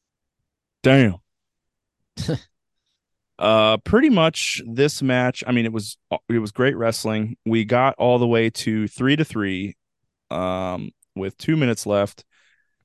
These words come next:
and Angle had an ankle lock in and had it basically locked in, and then time expired.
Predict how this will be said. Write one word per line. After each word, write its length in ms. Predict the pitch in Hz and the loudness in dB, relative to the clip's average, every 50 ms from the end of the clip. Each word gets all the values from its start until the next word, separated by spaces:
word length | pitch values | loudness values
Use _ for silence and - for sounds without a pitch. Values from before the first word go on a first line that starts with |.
| _ _ _ - | _ _ _ -4
and 500 | 107 107 107 107 104 101 104 104 92 - - _ _ _ _ _ _ _ _ _ _ _ _ _ _ _ _ | -2 0 0 0 0 0 -2 -2 -4 -6 -8 _ _ _ _ _ _ _ _ _ _ _ _ _ _ _ _
Angle 420 | - 113 110 117 113 123 120 117 110 | -4 -2 -2 0 0 2 2 2 2
had 280 | 120 120 110 107 104 | 0 0 0 0 0
an 100 | 107 107 | -2 -4
ankle 300 | - - 110 107 - 110 | -6 -6 -8 -6 -4 -2
lock 340 | 104 104 101 98 - - - - _ _ _ _ _ | -2 0 0 -2 -4 -8 -16 -20 _ _ _ _ _
in 440 | _ 110 110 110 104 104 104 104 - - _ _ _ _ _ _ | _ -2 -2 -2 -2 -2 -4 -6 -8 -12 _ _ _ _ _ _
and 340 | 107 101 98 98 95 92 98 | -8 -6 -4 -4 -6 -6 -6
had 220 | 104 110 107 110 | -4 -4 -2 -2
it 140 | 113 107 - _ _ _ _ _ _ _ _ _ _ _ _ | -2 -4 -4 _ _ _ _ _ _ _ _ _ _ _ _
basically 600 | 131 123 123 123 - - 127 120 117 113 110 107 | -2 -2 -2 -2 -4 -4 -2 -2 0 0 0 0
locked 300 | 110 113 117 113 - 120 | 0 0 -2 -2 -2 -2
in, 140 | 110 107 | -2 -2
and 160 | 107 104 104 104 | -2 -4 -4 -4
then 140 | 101 101 | -4 -6
time 240 | 92 117 107 104 104 | -4 -4 -4 -4 -4
expired. 580 | 98 - - - 98 98 98 98 98 98 101 | -6 -6 -4 -4 -2 -2 -2 -2 -2 -4 -6